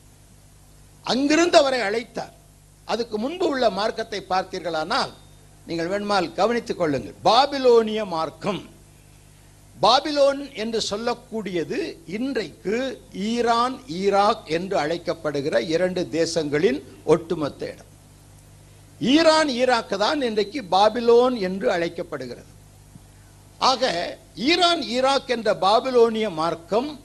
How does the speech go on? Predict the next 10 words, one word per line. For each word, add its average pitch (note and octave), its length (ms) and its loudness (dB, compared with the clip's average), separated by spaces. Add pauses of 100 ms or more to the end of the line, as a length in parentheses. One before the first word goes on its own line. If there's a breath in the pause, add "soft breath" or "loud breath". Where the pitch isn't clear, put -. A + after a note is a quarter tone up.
(140)
விக்கிரக A#3+ 520 2
ஆராதனை G3+ 880 0
செய்து G#3+ 540 -2
வந்த E3 600 0 (280)
காலம் F3+ 520 0
இருந்தது. C#3 580 -4 (1120 soft breath)
நேபுகாத் F#3 560 2
நேச்சார் F3 500 0
பாபிலோனிய F3+ 500 2
அரசர். G3+ 500 -2